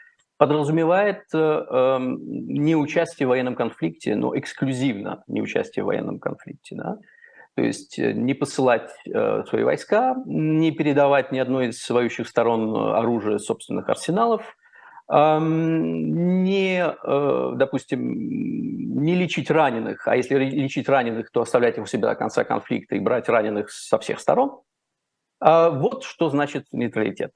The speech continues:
А моральная и политическая оценка ситуации, а, она, естественно, для нейтральных, э, стран,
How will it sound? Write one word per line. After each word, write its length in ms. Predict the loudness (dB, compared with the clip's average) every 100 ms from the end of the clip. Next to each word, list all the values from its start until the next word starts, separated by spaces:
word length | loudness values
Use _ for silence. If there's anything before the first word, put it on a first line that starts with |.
| _ _ _ 2
А 120 | 4
моральная 760 | 6 4 6 4 2 -2 -2 -2
и 40 |
политическая 580 | 0 0 0 -4 0 2
оценка 460 | 2 2 0 0 -6
ситуации, 840 | -4 2 4 4 0 -2 -2 -4 _ _ _ _ _ _ _
а, 380 | 4 6 6 4 2
она, 180 | 0 0
естественно, 1120 | 0 -4 -4 -6 -4 -2 0 2 2 0 -2
для 200 | 0 0
нейтральных, 720 | 0 -2 0 0 0 -4 -4
э, 360 | -2 2 2 0 0
стран, 440 | 2 2 2 0